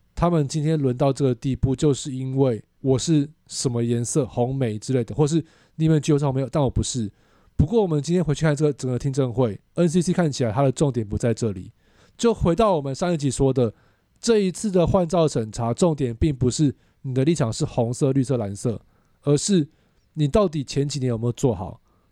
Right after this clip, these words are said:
未来几年你会不会做好。所谓的做好，就是你能不能去坚持你的新闻的自主，你的新闻的自律审查机制能不能有一个合理的方式去报道你的新闻。目前看起来中天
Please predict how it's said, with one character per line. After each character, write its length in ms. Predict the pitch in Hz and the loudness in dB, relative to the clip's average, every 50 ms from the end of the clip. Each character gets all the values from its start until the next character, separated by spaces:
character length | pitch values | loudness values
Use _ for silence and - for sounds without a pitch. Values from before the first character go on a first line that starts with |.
| _ - | _ 0
未 120 | 202 202 | 2 4
来 120 | 190 175 | 4 2
几 100 | 151 - | 2 0
年 80 | 143 127 | -4 -2
你 40 | 117 | 0
会 60 | 131 131 | 0 2
不 40 | 131 | 2
会 80 | 131 | 2
做 200 | - - 139 113 | 2 2 0 0
好。 180 | 104 104 - - _ _ _ | -2 -4 -8 -12 _ _ _
所 220 | - - - 170 170 | -12 -2 2 4 4
谓 140 | 196 220 214 | 4 4 2
的 100 | 202 185 | 2 2
做 160 | - 226 180 | 2 2 2
好， 160 | 170 135 127 | 2 2 2
就 140 | - 160 147 | 2 0 0
是 180 | - - 165 | 2 0 0
你 140 | 139 131 127 | 0 0 -2
能 100 | 123 127 | -4 -2
不 100 | 143 180 | 0 0
能 120 | 165 147 135 | 0 2 0
去 100 | 147 156 | 0 -2
坚 320 | 151 - 170 156 156 156 | -2 0 0 0 0 -2
持 220 | 143 - - 143 | -4 -6 -6 -4
你 120 | 135 127 113 | -4 -4 -2
的 140 | 120 120 117 | -4 -4 -4
新 300 | - - - 151 156 143 | -2 -2 -2 0 2 2
闻 200 | 135 120 113 110 | 2 0 0 0
的 220 | - 123 113 101 - _ _ _ _ _ _ _ | -2 -2 -2 -2 -6 _ _ _ _ _ _ _
自 200 | - 180 170 135 | 0 0 0 0
主， 280 | - - 117 98 - - _ _ _ _ _ - | 0 -4 -8 -8 -10 -12 _ _ _ _ _ -6
你 100 | 143 147 | 0 0
的 100 | 151 139 | 0 0
新 260 | - - 196 202 190 | 0 0 0 2 2
闻 200 | 170 156 143 139 | 2 2 2 0
的 140 | 147 139 135 | 0 -2 -2
自 320 | - - - 180 165 151 | -2 -4 -2 0 0 2
律 280 | 143 156 175 160 143 127 | 2 2 2 2 2 0
审 380 | - - - 156 131 123 123 | -2 -2 -2 0 0 0 -2
查 300 | 120 - 127 120 127 135 | -4 -4 -2 0 0 0
机 280 | 131 - - 151 151 156 | 0 -2 0 0 0 0
制 360 | 143 - - 160 135 110 - _ _ _ _ _ _ _ - | 0 0 0 0 0 0 -2 _ _ _ _ _ _ _ -2
能 180 | 139 143 143 | -2 0 2
不 160 | 143 - 190 | 2 0 0
能 280 | 165 147 127 120 117 123 - _ _ | 0 0 -4 -6 -8 -12 -16 _ _
有 300 | 175 156 151 139 139 - _ | 0 0 0 0 0 -4 _
一 60 | 190 165 | -16 -6
个 220 | - - 175 147 | -2 0 0 0
合 260 | 123 - - 151 156 | 0 0 0 0 0
理 100 | 180 180 | 2 0
的 120 | 139 135 120 | -2 -4 -4
方 240 | - 135 131 131 | -4 -4 -4 -4
式 320 | 131 - - 147 120 - - _ _ | -4 -4 -4 -4 -6 -6 -8 _ _
去 100 | - - | -14 -4
报 140 | 135 147 131 | -2 -2 -2
道 80 | 123 117 | -2 -2
你 80 | 113 | -6
的 60 | 101 | -8
新 220 | 98 - 110 110 110 | -8 -10 -8 -8 -6
闻。 160 | 101 90 - 110 - _ _ _ _ _ _ _ _ - | -6 -8 -10 -12 -18 _ _ _ _ _ _ _ _ 0
目 120 | 220 214 | 2 2
前 160 | - 180 165 | 2 2 0
看 180 | 151 180 180 175 | 0 0 0 0
起 140 | 147 - 135 | 0 -2 -2
来 160 | 120 110 107 | -2 -2 0
中 200 | - - 131 135 | 0 0 -2 0
天 340 | 127 135 120 117 117 120 | 0 0 0 0 -2 -4